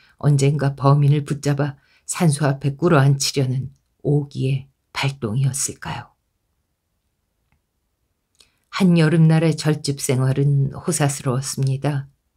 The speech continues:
무욕의 땅 위로 구름과 바람이 한가로이 떠돌고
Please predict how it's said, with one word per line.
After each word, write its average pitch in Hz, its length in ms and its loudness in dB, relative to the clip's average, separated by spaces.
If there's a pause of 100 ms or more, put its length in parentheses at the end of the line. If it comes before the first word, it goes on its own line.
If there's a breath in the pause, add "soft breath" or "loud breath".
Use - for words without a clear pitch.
(540 soft breath)
무욕의 160 680 2
땅 147 380 0
위로 139 420 0 (320 soft breath)
구름과 139 600 2
바람이 139 720 0
한가로이 135 720 -2
떠돌고 135 600 -4